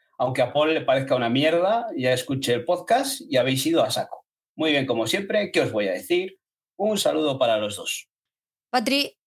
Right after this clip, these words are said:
Speaker 2: el domingo pasado no era mi día. <laughs> Que te diga, Paul,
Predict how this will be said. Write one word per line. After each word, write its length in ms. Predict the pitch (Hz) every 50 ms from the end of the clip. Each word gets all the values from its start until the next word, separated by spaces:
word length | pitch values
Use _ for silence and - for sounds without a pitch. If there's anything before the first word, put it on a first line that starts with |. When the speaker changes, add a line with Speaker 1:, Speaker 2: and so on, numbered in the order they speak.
| _ -
Speaker 2:
el 160 | - 254 240
domingo 380 | 247 240 233 269 269 262 254 254
pasado 340 | 247 214 180 - 233 220 208
no 120 | 196 202
era 160 | 196 185 185 170
mi 120 | 165 160
día. 300 | 147 170 151 135 147 - -
<laughs> 1300 | - 202 - - - 605 - - - - - - - 320 - - - 339 311 - _ - 392 285 285 - _ _ _ _ _ _ _ _ _ _ _ _ -
Que 140 | 254 262
te 160 | 233 202 254 247
diga, 340 | 240 277 269 269 254 240 202
Paul, 340 | 247 254 277 320 330 339